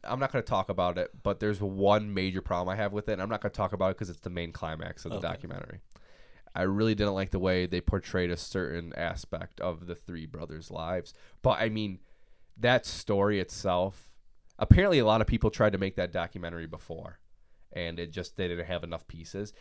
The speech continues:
Speaker 1: But then there's this one aspect, um, that comes out, and that's what completes the documentary, and it's just an incredible story. Honestly, you could have shot the thing on a frickin' Android from three years ago,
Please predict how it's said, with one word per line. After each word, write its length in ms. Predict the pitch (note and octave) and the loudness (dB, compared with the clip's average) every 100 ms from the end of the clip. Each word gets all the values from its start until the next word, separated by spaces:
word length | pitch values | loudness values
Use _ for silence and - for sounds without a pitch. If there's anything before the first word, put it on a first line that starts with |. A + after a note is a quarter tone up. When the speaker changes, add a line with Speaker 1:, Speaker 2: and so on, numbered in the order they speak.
| - | -12
Speaker 1:
But 140 | - G2 | -6 -4
then 80 | G2 | -2
there's 180 | F#2 F2+ | -2 -4
this 160 | F2 | -6
one 180 | F2 F2+ | -4 -4
aspect, 680 | E2+ E2+ - F2+ E2+ - - - - - - | -4 -6 -6 -6 -6 -10 -20 -20 -20 -20 -18
um, 400 | - E2 D#2+ F2 G#2+ - - E2+ | -16 -14 -16 -18 -20 -20 -20 -10
that 200 | F2 - | -10 -8
comes 340 | - F2 F#2 | -8 -8 -8
out, 380 | F2 E2 D#2+ - - - - - | -6 -4 -6 -8 -18 -20 -20 -18
and 320 | - D#2+ D#2+ D#2+ | -14 -10 -10 -4
that's 240 | E2+ - | -4 -4
what 140 | F2+ | -12
completes 400 | - F#2 - D#2+ | -12 -14 -14 -14
the 80 | - | -14
documentary, 720 | F2 E2 E2 E2+ E2 E2 E2 | -10 -10 -12 -12 -10 -10 -12
and 140 | B1 E2+ | -12 -14
it's 160 | F2+ | -14
just 220 | - F2+ F2 | -14 -14 -14
an 100 | D#2+ | -16
incredible 420 | - F2 E2 F2+ | -10 -8 -8 -12
story. 600 | - - E2 D#2+ D#2+ - | -16 -12 -10 -8 -10 -12
Honestly, 460 | - F#2+ F#2+ - F#2 | -6 -4 -4 -8 -10
you 80 | F2+ | -10
could 140 | F2+ | -10
have 80 | E2+ | -12
shot 260 | - F#2 - | -6 -6 -6
the 80 | |
thing 220 | F#2 F2+ F2 | -10 -8 -6
on 260 | E2+ E2+ | -8 -8
a 80 | D2 | -12
frickin' 480 | - F2+ - E2 D#2+ | -10 -10 -8 -10 -8
Android 440 | F2 E2+ E2+ F2 D#2+ | -8 -8 -6 -8 -8
from 140 | E2 | -14
three 280 | - F#2 E2 | -12 -10 -10
years 360 | D#2+ E2 D#2+ | -8 -8 -8
ago, 380 | D#2+ E2+ D#2+ D#2+ | -8 -4 -4 -6